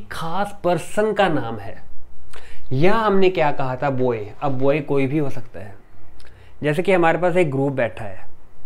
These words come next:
उसमें हमने कहा बॉय, तो उनमें से बॉय कोई भी हो सकता है। But अगर मैंने कहा राम,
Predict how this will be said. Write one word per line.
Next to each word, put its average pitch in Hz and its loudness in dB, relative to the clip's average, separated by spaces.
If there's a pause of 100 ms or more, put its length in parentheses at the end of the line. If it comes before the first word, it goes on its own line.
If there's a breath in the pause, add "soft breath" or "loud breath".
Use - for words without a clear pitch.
(640)
उसमें 185 -2
हमने 151 -2
कहा 127 -4 (380 soft breath)
बॉय, 113 0 (640)
तो 170 -2
उनमें 147 0
से 180 2
बॉय 147 2
कोई 170 2
भी 170 2
हो 175 2
सकता 147 0
है। 123 -4 (300 loud breath)
But 240 4
अगर 185 2
मैंने 196 2
कहा 147 2
राम, 120 -4